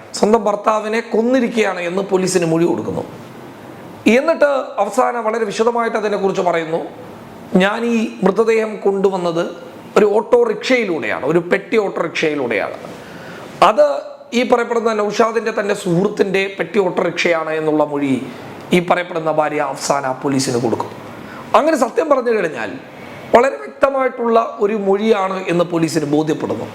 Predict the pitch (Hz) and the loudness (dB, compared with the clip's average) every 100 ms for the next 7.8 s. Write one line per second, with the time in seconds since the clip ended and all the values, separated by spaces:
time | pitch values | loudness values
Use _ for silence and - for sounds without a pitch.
0 | - - - - - - - 190 214 226 | -16 -16 -16 -16 -18 -18 0 2 2 0
1 | 240 247 240 233 226 220 214 202 202 190 | 0 0 -2 2 2 4 2 0 0 0
2 | 202 208 202 190 - 208 208 208 214 208 | 0 -2 -2 0 2 2 0 -2 0 2
3 | 220 220 - - 180 208 202 185 185 151 | 4 2 0 -2 0 2 2 0 -2 -2
4 | 139 - - - - 214 262 247 254 226 | -4 -6 -12 -16 4 4 6 4 2 2
5 | - 247 233 - 226 202 196 208 190 185 | 2 0 0 2 2 0 -4 -4 -4 -6
6 | 170 - 165 - - - - - - - | -6 -10 -10 -14 -14 -18 -18 -18 -18 -18
7 | - 254 320 311 254 269 220 - | 0 2 4 4 2 2 -2 -6